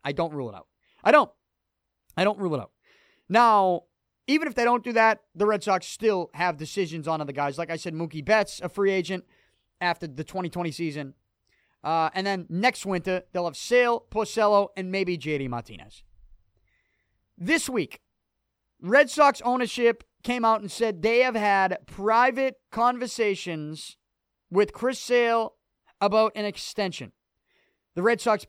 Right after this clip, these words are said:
picked up Chris Sale's fifteen million dollar option for two thousand nineteen. It really was the, it's basically the seventh year of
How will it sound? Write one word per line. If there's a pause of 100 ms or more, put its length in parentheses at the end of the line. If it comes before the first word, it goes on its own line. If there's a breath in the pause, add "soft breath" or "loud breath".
picked
up (200)
Chris
Sale's (160)
fifteen
million
dollar
option
for
two
thousand
nineteen. (840)
It
really
was
the, (280 soft breath)
it's
basically
the
seventh
year (800)
of